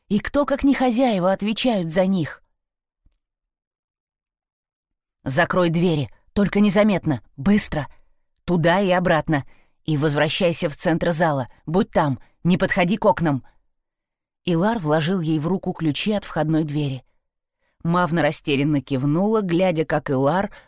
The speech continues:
лавирует сквозь толпу. Вот он что-то шепнул на ухо Мальвалу, вот хлопнул по плечу Алтея, покрутил головой и, увидев Гарда, двинулся к нему.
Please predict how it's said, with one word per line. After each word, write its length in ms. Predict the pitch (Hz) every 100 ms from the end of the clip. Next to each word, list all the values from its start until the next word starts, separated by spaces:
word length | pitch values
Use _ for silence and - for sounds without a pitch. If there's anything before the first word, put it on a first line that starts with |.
| -
лавирует 680 | 160 170 165 226 214 202
сквозь 360 | - - 160 165
толпу. 480 | - 151 - 135 - _ _ _ _ _ _ _ -
Вот 340 | 156 214 285
он 140 | 220 214
что-то 320 | - 220 208
шепнул 500 | - 214 - 220 196
на 200 | 190 185
ухо 220 | 160 -
Мальвалу, 640 | 160 170 165 160 196 240 262 _ _ _ _ _ _ _ _ -
вот 300 | 165 269 320
хлопнул 460 | - 254 262 262
по 100 | 233
плечу 420 | 214 208 - 233 -
Алтея, 680 | 190 175 - 180 170 202 262 _ _ _ _ _ _ -
покрутил 520 | 208 220 220 233 202
головой 680 | 180 190 180 165 190 285 294 - _ _ _ _
и, 100 | 226
увидев 600 | 240 240 202 208 170 180 170
Гарда, 480 | 175 214 220 220
двинулся 560 | 220 175 208 208 208 -
к 80 | -
нему. 320 | 214 208 139